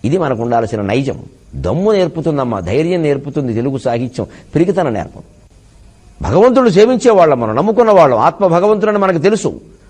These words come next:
మనం ఎవరికి భయపడతాం? ఎక్కడ జాతకాలు లేవు, పీతకాలు లేవు, తీసేయి. "ఏమి మనం ఏం చేయలేదు, రామచంద్రమూర్తిని నమ్ముకున్నావా?" అని ఆయన చూసుకుంటాడు. ఆయన మించిన కష్టాలు మనకేం లేవు ఇక్కడ.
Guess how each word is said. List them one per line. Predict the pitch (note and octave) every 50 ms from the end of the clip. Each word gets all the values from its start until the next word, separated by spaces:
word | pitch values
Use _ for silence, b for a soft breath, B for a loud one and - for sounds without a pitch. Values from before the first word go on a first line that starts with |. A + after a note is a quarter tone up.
| b b
మనం | - A2+ C#3
ఎవరికి | D3+ F3 G3+ B3 C4 A3+
భయపడతాం? | G#3+ G#3+ G3+ E3+ F3 E3 - C#3 G#2+
ఎక్కడ | E2 - - - - b b b b b
జాతకాలు | A2+ C#3+ E3 E3 F3+ D3+ E3+ E3+ E3+
లేవు, | E3 E3+ F3
పీతకాలు | D#3 E3 E3+ E3 E3+ D3+ E3 E3+ E3+
లేవు, | E3+ E3 D#3+
తీసేయి. | C#3+ E3 D#3+ F#3+ F3+ E3 B2+ - - - - - - _ _ _ _ _ _ _ _ _ _ _ _ _ _ - _ _ _ _ - - - - - - - - - - - _ - - -
"ఏమి | F2+ C3+ F#3+ A#3+ B3
మనం | B3 A#3+ A3+ G#3+ A3
ఏం | A3 G#3+ F3+
చేయలేదు, | G#3 G#3+ G#3 G3+
రామచంద్రమూర్తిని | G3 F#3 F#3 G3 G3 E3 F#3+ F#3 F3+ F3+ F3 E3+ E3+ - E3+ D#3
నమ్ముకున్నావా?" | D3+ D#3 D#3+ D3 D3+ D#3 D#3 D3 C#3+ C3+
అని | D#3+ G#3
ఆయన | F3+ F3+ A3 A#3
చూసుకుంటాడు. | A#3+ A3+ G3 F#3+ F3+ C#3+ - - - - _ - - - - - - - - - - - - - -
ఆయన | F#2+ C#3 D#3 D3+
మించిన | D3+ E3 F3+ F3+ B3+ A3+
కష్టాలు | F#3 F3+ D3+ - G3+ G3
మనకేం | F#3+ F3+ D#3+ C3+ A#2+ D3 D3+
లేవు | C3 A2 F#2+
ఇక్కడ. | E2 - - -